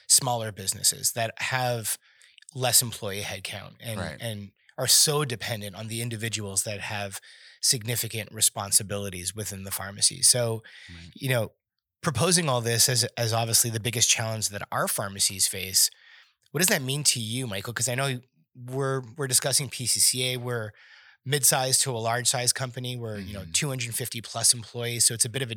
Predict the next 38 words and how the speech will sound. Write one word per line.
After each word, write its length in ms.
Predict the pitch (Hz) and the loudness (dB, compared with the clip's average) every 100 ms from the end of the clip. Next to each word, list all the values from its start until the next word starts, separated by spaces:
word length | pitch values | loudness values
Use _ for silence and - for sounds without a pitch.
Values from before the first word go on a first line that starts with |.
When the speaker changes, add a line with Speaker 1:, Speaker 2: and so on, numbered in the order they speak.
| 101 | -4
Speaker 1:
different 260 | 123 131 - | -4 -2 -2
situation, 640 | 123 - 113 107 120 131 | 0 -2 -2 -2 -2 -2
but 160 | 117 110 | -4 -2
Speaker 2:
Right. 80 | 123 | -2
Speaker 1:
nevertheless, 580 | 123 117 110 117 110 - - - - - - _ - | -2 -2 0 2 2 0 -2 -20 -20 -20 -20 _ -2
the 140 | 131 | 2
issue 260 | 156 156 139 | 6 6 4
remains 460 | 127 113 113 113 104 | 0 0 -2 -2 0
the 100 | 101 | 2
same. 280 | - 90 80 90 | 2 0 -14 -12
Speaker 2:
Yeah, 140 | 104 - 113 | -8 0 0
it, 140 | 104 - | 0 4
I 140 | 131 | 4
mean, 220 | 143 147 151 | 4 0 0
it 60 | 160 | 0
is, 540 | 214 226 214 175 - _ _ | 0 0 0 0 -2 _ _
eh, 160 | 80 92 | -8 -4
yeah, 480 | 110 113 69 53 95 - | 2 2 2 -2 -8 2
that's 180 | 98 - | 4 4
a 60 | |
good 180 | 117 98 | 0 0
point. 300 | - 98 78 65 | -2 -4 -4 -6
It's, 160 | 90 - - | 0 0 6
I 240 | 113 123 | 6 6
always 560 | 82 95 92 98 90 90 | 4 2 2 0 -2 -2
really 300 | 98 104 95 | -4 -2 -4
enjoy 360 | 85 85 85 | -4 -4 -2
the 120 | 80 76 | -2 -4
opportunity 380 | 87 90 80 | -4 -6 -6
to 60 | 82 78 | -8 -4
get 100 | - - | -2 -2
to 100 | 80 - | 0 4
speak 320 | - 90 - | 4 2 -6
with 140 | 90 | -6
members, 460 | 87 85 90 107 101 | -6 -2 0 2 2
whether 260 | 78 69 | -2 -4
it's 140 | 60 64 | -4 -4
at, 180 | 57 | -6